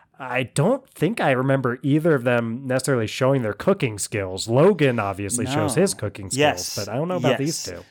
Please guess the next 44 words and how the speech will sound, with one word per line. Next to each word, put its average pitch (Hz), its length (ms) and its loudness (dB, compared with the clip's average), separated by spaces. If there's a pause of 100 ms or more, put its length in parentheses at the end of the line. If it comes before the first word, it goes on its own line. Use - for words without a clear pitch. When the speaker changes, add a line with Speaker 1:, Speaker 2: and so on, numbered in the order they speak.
(260)
Speaker 2:
I 135 40 -4
was 127 100 -4
gonna 139 200 0
say 131 280 0
the 120 160 -2
only 156 300 -4
Northman 131 680 -4
that 110 160 -6
I 127 300 0
know 104 380 -4
that 104 240 -6
has 113 320 -8
anything 131 680 -4 (220)
related 123 420 -6
to 123 100 -10
canon 135 680 -2
about 117 360 -2
cooking 170 580 -8 (460)
i-, - 420 -6
is 127 300 -4
Logan 117 320 -4
Nine 110 260 -8
Fingers 101 460 -14
with 113 140 -10
his, 110 220 -12
with 113 140 -14
his 107 160 -14
good 110 220 -8
old 101 260 -10
cook - 280 -14
pot 92 280 -12 (100)
that, 98 260 -12 (460)
uh, 92 400 -12
y-, 117 120 -14 (200)
the 135 260 -6
only 143 220 -2
cook 135 300 -8
pot 120 200 -4
I 117 120 -4
ever 117 240 -6
shed 110 280 -10
a 107 60 -10
tear 107 300 -14
for 92 460 -20